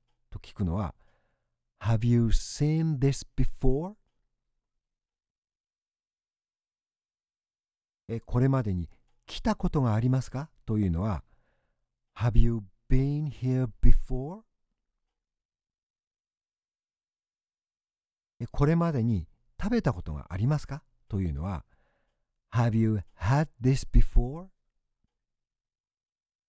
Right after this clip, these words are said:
え、「今日は何曜日ですか？」というのは、「What day is it today?」え、日曜日でしたら、「Sunday」。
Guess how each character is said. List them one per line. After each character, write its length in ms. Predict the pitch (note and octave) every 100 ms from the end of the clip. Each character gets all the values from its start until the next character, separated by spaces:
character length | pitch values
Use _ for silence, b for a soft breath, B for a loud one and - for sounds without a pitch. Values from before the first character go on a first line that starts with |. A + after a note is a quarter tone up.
| _ _ _ _ _ _ _ _ _ _ _ _ _ _ _ _ _ _ _ _ _
え、 100 | A2 -
「今 120 | E3
日 40 | A#2+
は 120 | D#2+
何 220 | E2+ C3
曜 140 | F#3
日 120 | D#3+ F#2
で 100 | F2+
す 80 |
か？」 180 | - B2+ - _
と 140 | - F#2+
い 100 | E2+
う 40 |
の 100 | C#2
は、 240 | E2+ G3+ - - _ _ _ _
「What 240 | - E3 G#3 -
day 400 | - D3 F3+ F#3+ -
is 240 | - G#2+ A#2+
it 120 | A#2 _ _
today?」 480 | A2 G#2 G#2 B2+ F#3+ _ _ _ _ _ _ _ _ _ _ _ _ _ _ _ _ _ _ _ _ _ _ _ _ _ _ _ -
え、 100 | F#2+
日 300 | G2 - D#3
曜 140 | C3
日 80 | E2+
で 80 | D2+
し 80 |
た 100 | -
ら、 160 | D3+ D3+ b b b
「Sunday」。 760 | - - - C3+ G#2+ D#2+ C#2 D#2